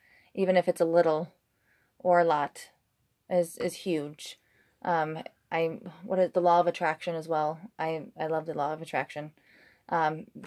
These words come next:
but part of that is being grateful for what you have. You can't, you can't receive anything else unless you are grateful. And that has to be anywhere from, you know,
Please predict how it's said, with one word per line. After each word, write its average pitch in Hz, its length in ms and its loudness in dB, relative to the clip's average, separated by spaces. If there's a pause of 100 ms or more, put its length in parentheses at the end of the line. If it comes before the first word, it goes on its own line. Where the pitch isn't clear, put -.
but - 300 4
part 180 220 6
of 165 80 4
that 165 280 4 (120)
is 165 180 -2
being 175 200 0
grateful 175 360 2
for 165 140 -4
what 156 240 -2
you 151 60 -8
have. 156 300 -4
You 165 140 -10
can't, 175 340 -2 (460)
you 180 140 -6
can't 190 260 -2
receive 175 640 -2
anything 170 340 0
else 160 260 -2
unless 160 320 -4
you 160 120 -2
are 151 100 2
grateful. 147 600 -6 (260)
And 180 120 0
that 180 100 4
has 180 200 -2
to 175 80 -12
be 165 280 -4 (300)
anywhere 185 360 4
from, 160 400 -2 (380)
you 185 120 -2
know, 160 320 0